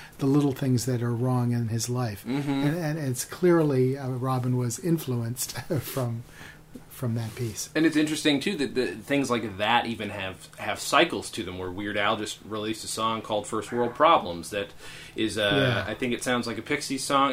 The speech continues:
Speaker 2: Am I wrong? I don't know if it's a Pixies song, but either way, uh, I, I'm never good at who he's actually imitating, but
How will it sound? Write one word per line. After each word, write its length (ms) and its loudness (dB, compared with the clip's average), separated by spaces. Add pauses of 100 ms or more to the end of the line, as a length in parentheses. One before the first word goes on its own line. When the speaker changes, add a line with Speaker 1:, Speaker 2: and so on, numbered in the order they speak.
(100)
Speaker 2:
Am 180 -2
I 60 2
wrong? 300 2
I 80 2
don't 120 0
know 80 -2
if 60 -10
it's 80 -12
a 40 -10
Pixies 340 -6
song, 220 -2
but 80 -4
either 180 2
way, 300 0
uh, 120 -2
I, 200 0 (100)
I'm 120 -4
never 200 -6
good 140 -4
at 80 -6
who 100 -4
he's 140 -6
actually 340 -6
imitating, 480 -10
but 140 -4